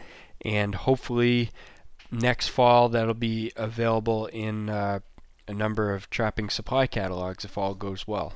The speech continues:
We'll, we'll see how that goes. But anyway, uh, that's available. Uh, it's a great way to get some more information on the fur market.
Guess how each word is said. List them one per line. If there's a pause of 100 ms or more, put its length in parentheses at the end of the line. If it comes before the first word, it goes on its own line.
We'll, (160)
we'll
see
how
that
goes. (580)
But
anyway, (120)
uh,
that's
available. (140)
Uh,
it's
a
great
way
to
get
some
more
information
on
the
fur
market.